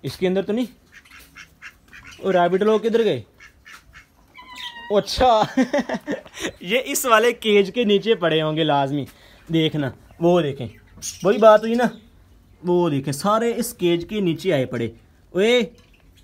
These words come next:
इनको बाहर निकालता हूँ, ये इस डंडे से निकालूंगा।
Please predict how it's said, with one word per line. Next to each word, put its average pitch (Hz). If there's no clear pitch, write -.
इनको 170
बाहर 165
निकालता 143
हूँ, -
ये 170
इस 170
डंडे 151
से 185
निकालूंगा। 147